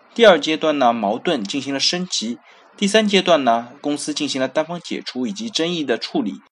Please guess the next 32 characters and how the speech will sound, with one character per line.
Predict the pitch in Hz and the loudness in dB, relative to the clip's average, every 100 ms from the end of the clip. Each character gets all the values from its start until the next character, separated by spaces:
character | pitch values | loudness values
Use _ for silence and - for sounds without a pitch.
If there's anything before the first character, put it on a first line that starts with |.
| _ _ _ | _ _ _
第 | 202 | 0
四 | 190 151 | 0 0
阶 | 135 143 | 2 2
段 | 147 127 | 4 2
呢， | 110 107 107 - | 0 -2 -6 0
到 | - 127 | 8 8
了 | 117 | 6
互 | - | 2
联 | 147 135 | 2 4
网 | 135 190 | 2 4
曝 | 160 117 | 4 4
光。 | 113 131 - _ _ _ _ _ _ _ | 4 -2 -4 _ _ _ _ _ _ _
那 | 170 | 2
我 | 139 | 4
们 | 117 | 2
先 | - 143 | 0 0
一 | 139 | 2
个 | 165 | 2
个 | 143 | 2
阶 | 147 147 | 2 2
段 | 147 | 2
把 | 117 | 2
这 | 101 131 | -2 -2
个 | |
案 | 131 127 | -4 -4
情 | 123 | -4
来 | 117 | -4
做 | 113 143 | -4 -4
一 | |
个 | 123 | -2
梳 | 123 170 | -4 -4
理。 | 156 | -6